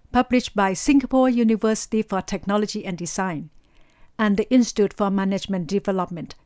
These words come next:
which is an independent academic institution found in Switzerland, noted that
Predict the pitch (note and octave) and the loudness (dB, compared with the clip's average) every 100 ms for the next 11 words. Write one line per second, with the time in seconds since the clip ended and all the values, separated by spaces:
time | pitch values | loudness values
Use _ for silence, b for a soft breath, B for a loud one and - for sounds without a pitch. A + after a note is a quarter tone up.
0 | - - G#3 G3+ - F3+ C4 A#3 A3+ B3 | -12 -2 0 0 -2 -6 -2 -2 0 0
1 | A#3+ A3+ A#3 G3 - G3 G3 F#3+ F#3+ G3 | 0 -2 -4 -8 -4 -4 -2 -4 -4 -6
2 | G3 - G#3+ G3+ G#3+ - G3 G3 G3+ F3+ | -6 -4 -4 -2 -4 -2 -4 -4 -8 -8
3 | - C4+ - E3+ D#3 - b b b b | -6 -6 -6 -8 -12 -16 b b b b
4 | b G3+ A3 A#3 B3+ A#3+ G3+ D#3+ - | b 2 2 2 0 -4 -8 -10 -10